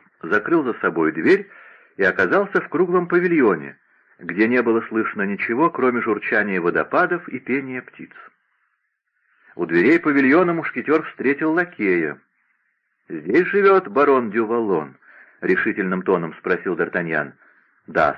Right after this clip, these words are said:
сударь», — отвечал лакей. «Доложите ему, что его ждёт шевалье Д'Артаньян, капитан мушкетёров его величества».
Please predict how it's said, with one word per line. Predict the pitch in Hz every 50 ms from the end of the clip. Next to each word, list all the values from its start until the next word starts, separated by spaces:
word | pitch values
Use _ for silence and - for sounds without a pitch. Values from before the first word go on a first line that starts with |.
| - -
сударь», — | 101 110 113 120 131 139 151
отвечал | - 127 - 135 131 123 - 135 131 131
лакей. | 127 131 131 131 - 120 123 123 123 - _ _ _ _ _ _ _ _ _ _ _ _ _ _ _ _
«Доложите | _ - - 90 110 139 170 185 170 202 214 - - 175
ему, | 170 160 151 139
что | - - 131 123
его | 123 123 127 123
ждёт | - 104 117 123 120 - -
шевалье | - - 117 104 104 104 110 110 104
Д'Артаньян, | 113 110 - 123 120 123 120 120 104 90 80 67 - _ - - - _ _ _
капитан | - 101 87 92 85 - 123 175 175 180
мушкетёров | 175 - - - - - 120 147 156 156 147 -
его | 120 107 95 110
величества». | 110 104 90 78 - - - - - - 65 -